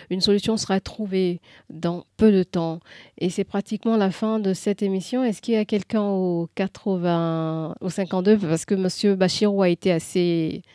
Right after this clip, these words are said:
bref. Donc ça nous donne l'occasion d'enregistrer quelqu'un d'autre au cinquante-deux.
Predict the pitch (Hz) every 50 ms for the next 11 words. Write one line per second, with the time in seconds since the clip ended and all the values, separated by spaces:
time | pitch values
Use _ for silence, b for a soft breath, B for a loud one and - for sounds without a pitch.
0 | b b b b - 202 254 254 - - - - 165 156 b b b b b b
1 | b b - 175 - - 196 180 175 180 180 185 180 180 185 190 190 185 180 -
2 | - 180 175 170 190 208 214 220 202 190 175 170 175 160 160 180 - - - 202
3 | 208 - 190 180 - - 214 208 196 202 - 196 190 - - 170 156 - 156 147
4 | 139 - - -